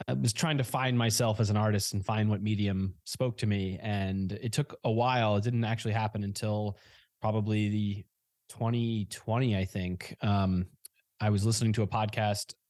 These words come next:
uh, a Preston Pysh podcast, and Elise Killeen was on, and she recommended this book called The Agony and the Ecstasy, which is an incredible, um, biography of Michelangelo, and it's told almost in a, in a narrative fashion. It's not just a dry biography, but you're kind of there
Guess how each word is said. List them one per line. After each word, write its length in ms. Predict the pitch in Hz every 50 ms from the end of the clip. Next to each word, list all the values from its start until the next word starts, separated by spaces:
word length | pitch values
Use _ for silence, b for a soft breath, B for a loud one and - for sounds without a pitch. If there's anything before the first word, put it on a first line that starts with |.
| _ -
uh, 280 | 104 107 104 101 98 92
a 80 | - -
Preston 320 | - 131 127 - - 113
Pysh 220 | 104 123 117 - -
podcast, 580 | - 104 101 95 - 98 92 92 98 - - - B B B B B B B -
and 80 | 107
Elise 260 | 107 107 113 117 113 -
Killeen 400 | - - 107 107 107 107 104 104
was 140 | 101 98
on, 420 | 107 104 104 101 101 101 101 104 107 - -
and 280 | 101 98 95 98 95
she 120 | 92 - 107
recommended 540 | 101 110 110 - 110 104 107 104 104 104 95
this 140 | 101 95
book 240 | - - 113 104 107
called 400 | - - 104 95 92 92 95 101
The 120 | 104 101 92
Agony 360 | 80 95 101 104 104 101 95
and 100 | 92 92
the 80 | 90
Ecstasy, 560 | 85 113 117 - - - 113 - - 104 98 95
which 180 | 95 90 -
is 140 | 98 90 87
an 60 | 95
incredible, 680 | 95 95 92 - - 123 117 113 104 107 101 95 92 92 B B B B B B B
um, 360 | - - 101 98 92 92 92 92
biography 460 | 104 101 101 104 107 110 101 - 107
of 60 | 95
Michelangelo, 760 | 98 101 98 - 101 98 101 101 98 95 98 95 92 90 90 90
and 80 | 90
it's 160 | 90 - -
told 260 | - - 110 107 107 101
almost 300 | 101 98 98 92 - -
in 100 | 95 92
a, 220 | 90 87 87 85 - - - - - _ _ -
in 100 | - 104
a 240 | 98 95 90 87 92 b b b b b b b b b b b _ -
narrative 380 | 120 120 123 127 127 113 104 95
fashion. 460 | - 107 92 90 87 - - 90 90
It's 120 | 87 -
not 140 | 107 104 101
just 220 | - 104 - -
a 40 | 98
dry 360 | 87 90 101 104 101 98 95
biography, 560 | 90 90 95 98 104 113 113 101 98 - 104 98
but 100 | 92 92
you're 140 | 90 87
kind 180 | - - 110 107
of 140 | 101 92 90
there 480 | 104 104 101 101 98 95 92 92 95